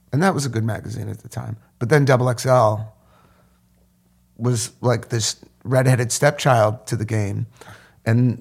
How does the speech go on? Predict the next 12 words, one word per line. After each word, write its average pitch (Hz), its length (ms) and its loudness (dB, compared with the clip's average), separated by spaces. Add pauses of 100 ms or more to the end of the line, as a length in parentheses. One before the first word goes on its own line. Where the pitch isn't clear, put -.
this 120 220 0
cat 131 300 2
named 120 200 0
Don 120 260 2
Morris, 123 720 -4
who 117 140 -2
I'm 117 140 -2
still 123 220 -6
in 117 60 -2
touch 113 300 -6
with, 113 240 -2
and 107 300 -8